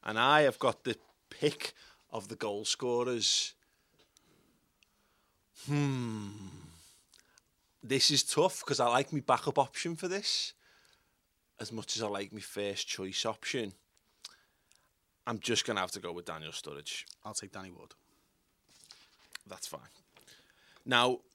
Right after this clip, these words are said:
Speaker 1: so therefore, your five-a-side team is?
Speaker 2: Danny Ward, Adam Lallana, Sadio Mane, Gini Wijnaldum, Roberto Firmino.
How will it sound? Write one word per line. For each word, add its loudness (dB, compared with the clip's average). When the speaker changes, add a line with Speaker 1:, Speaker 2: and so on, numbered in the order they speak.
Speaker 1:
so 6
therefore, 6
your 2
five-a-side 6
team 0
is? 4
Speaker 2:
Danny 8
Ward, 10
Adam 8
Lallana, 6
Sadio 4
Mane, 2
Gini 0
Wijnaldum, -2
Roberto -4
Firmino. -6